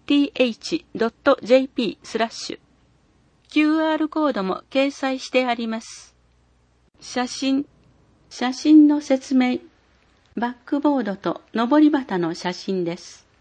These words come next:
ブルーグレイの字に、宇部市、宇部シティという文字を染め抜いた長方形のデザインと、白地に彫刻が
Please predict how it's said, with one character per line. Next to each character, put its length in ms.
ブ 200
ル 240
ー 20
グ 160
レ 180
イ 40
の 180
字 180
に、 220
宇 100
部 140
市、 260
宇 80
部 160
シ 180
テ 120
ィ 220
と 120
い 140
う 100
文 140
字 200
を 140
染 340
め 100
抜 40
い 80
た 280
長 240
方 260
形 200
の 140
デ 140
ザ 160
イ 140
ン 80
と、 220
白 340
地 160
に 200
彫 240
刻 360
が 160